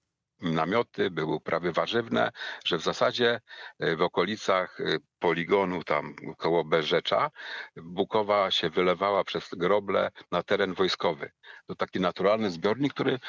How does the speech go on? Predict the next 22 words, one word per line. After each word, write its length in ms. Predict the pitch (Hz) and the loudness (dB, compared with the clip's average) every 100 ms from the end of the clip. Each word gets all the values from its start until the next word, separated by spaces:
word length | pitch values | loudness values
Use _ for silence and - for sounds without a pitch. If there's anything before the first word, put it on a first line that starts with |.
| - - | -8 0
uniemoż-, 520 | 113 110 110 104 - | 2 4 4 2 2
uniem-, 400 | 107 107 104 104 104 | 2 4 4 2 -2
e, 140 | 92 98 | 0 2
umożliwiał 680 | 107 104 104 131 127 123 - - - | 4 2 2 2 4 2 0 -6 0
retencję 520 | 92 - 123 - 95 | 2 2 0 2 2
wody 280 | 107 120 120 | 2 2 0
na 120 | 104 | 0
terenach, 440 | - 107 113 107 - - | 0 0 2 0 -4 -6
taki 240 | - - 131 | -6 -2 0
trochę, 320 | - 135 120 - - - - | 2 2 0 -4 -14 -10 -2
e, 120 | - | 0
to 120 | 110 | 0
była 540 | 104 110 107 104 90 | 2 4 4 4 2
rece-, 460 | 92 95 117 113 98 | 2 2 2 2 2
retencja 680 | 95 - 113 110 110 104 95 - - - | 2 2 0 2 2 2 -2 -10 -12 -2
niez-, 320 | 95 98 - - | 2 2 0 -4
za-, 240 | - 110 | 0 0
niezamierzona, 880 | 110 104 101 104 104 101 160 104 78 | 2 2 4 2 2 4 4 2 0
bo 200 | 82 - - - | 0 -4 -8 -8
tam 160 | - 87 | -4 0
rozszczelnione 680 | 95 95 - 95 98 107 95 | 2 0 2 0 2 0 0
były 280 | 90 90 | 0 -2